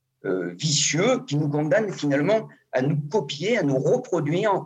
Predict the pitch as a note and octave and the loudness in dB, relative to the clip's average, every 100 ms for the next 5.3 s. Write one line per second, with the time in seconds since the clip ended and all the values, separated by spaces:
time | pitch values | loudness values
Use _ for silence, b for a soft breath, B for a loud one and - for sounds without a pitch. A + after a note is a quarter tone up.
0 | - F#3+ - - C#3+ C#3+ C#3+ C3+ A#2 C#3+ | 0 0 0 -2 0 0 0 -2 -2 0
1 | G3+ A3+ - _ _ _ _ _ D3 D3 | 0 -2 -10 _ _ _ _ _ 0 2
2 | D3 C#3+ A#3+ A#3+ D#3+ E3+ G3+ F3 C#3+ D3+ | 2 0 -4 -6 -2 0 0 -2 -6 -6
3 | D#3 C#3+ C#3+ C#3+ - _ _ - F3 F#3 | -4 -4 -6 -8 -14 _ _ -8 0 4
4 | E3+ - D#3 C#3+ F3+ C3 - A#2+ A#2 B3+ | 4 2 -2 0 2 0 2 -2 -2 -10
5 | B3+ - | -12 -4